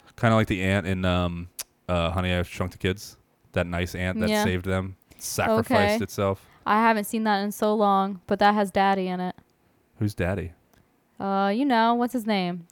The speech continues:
Speaker 2: The nice Jewish man who stopped acting.
Speaker 1: Oh, um, whoa, shit, his name went right out of my
Speaker 2: I
Speaker 1: head.
Speaker 2: know.
Speaker 1: I almost said Harold Ramis. <laughs> Like, no, Harold Ramis was Egon.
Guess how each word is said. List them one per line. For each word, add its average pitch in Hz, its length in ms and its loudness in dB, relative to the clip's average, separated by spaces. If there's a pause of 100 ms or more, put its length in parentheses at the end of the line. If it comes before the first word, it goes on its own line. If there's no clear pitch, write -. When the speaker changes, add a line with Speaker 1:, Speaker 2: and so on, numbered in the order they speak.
Speaker 2:
The 208 320 2
nice 254 260 2
Jewish 196 440 0
man 185 300 -4
who 185 60 -2
stopped 208 380 0
acting. 175 480 -4 (1400)
Speaker 1:
Oh, 123 340 6 (100)
um, 104 420 4 (960)
whoa, 120 300 4
shit, 131 360 2
his 147 160 2
name 120 140 0
went 95 160 -2
right 135 240 4
out 98 80 4
of 92 60 -2
my 90 100 0
Speaker 2:
I 233 140 4
Speaker 1:
head. 247 100 4
Speaker 2:
know. 262 560 4 (320)
Speaker 1:
I 131 60 4
almost 208 180 4
said 117 120 2
Harold 151 300 6
Ramis. 117 520 2 (120)
<laughs> - 40 -2
Like, 127 200 0
no, 147 220 2
Harold 170 460 -4
Ramis 151 340 -4
was 95 160 -8
Egon. 98 280 -6